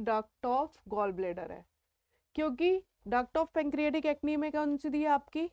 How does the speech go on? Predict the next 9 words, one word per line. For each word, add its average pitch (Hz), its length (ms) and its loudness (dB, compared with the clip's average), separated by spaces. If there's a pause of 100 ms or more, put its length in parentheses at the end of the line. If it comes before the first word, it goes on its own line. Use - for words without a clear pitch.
(500)
Santorini, 262 800 4 (440)
ठीक 240 200 -4
है? 330 140 4 (1000)
और 240 160 4
दूसरी 254 320 -2
कौन 262 220 0
थी, 269 140 -4
सी 285 220 -4
थी 233 240 -2